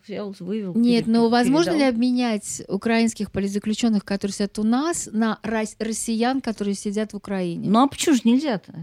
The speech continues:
Speaker 1: Этих помиловать и тех помиловать. Ну, ты считаешь, что, что вот ты, р-, ты в России считаешь, что они все, э, террористы. А те в Украине считают, что наши все там террористы. Ну, отлично, к-, считайте, что хотите, поменяйте своими террористами и живите дальше.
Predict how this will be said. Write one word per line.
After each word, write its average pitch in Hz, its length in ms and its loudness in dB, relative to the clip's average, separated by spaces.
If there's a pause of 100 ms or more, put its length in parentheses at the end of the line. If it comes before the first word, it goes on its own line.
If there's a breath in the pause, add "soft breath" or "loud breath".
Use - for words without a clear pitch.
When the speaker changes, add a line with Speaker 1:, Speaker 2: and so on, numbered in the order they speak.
Speaker 1:
Этих 247 240 -6
помиловать 175 520 -6
и 180 60 -14
тех 196 200 -10
помиловать. 196 320 -2
Ну, 247 80 4
ты 415 120 0
считаешь, 269 440 2
что, 226 320 -4
что - 260 -10
вот 220 320 -6 (140)
ты, 370 260 0
р-, 185 420 -4
ты 254 160 2
в 170 80 -4
России 185 360 -4
считаешь, - 420 -2
что - 160 -6
они 202 180 0
все, 214 380 -4 (320 loud breath)
э, - 120 -2
террористы. 185 800 -4 (280 loud breath)
А 180 120 0
те 403 200 2
в - 20 4
Украине 247 320 0
считают, 311 380 -4
что - 100 -8
наши 214 340 -2
все - 160 -16
там 190 220 -8
террористы. 196 580 -4
Ну, 233 140 2
отлично, 370 480 -2
к-, 233 220 -6
считайте, 277 400 -4
что 262 140 -8
хотите, 277 340 -8
поменяйте 254 440 -6
своими 240 240 -6
террористами 240 680 -4
и 190 40 -4
живите 214 360 -6
дальше. 196 440 -6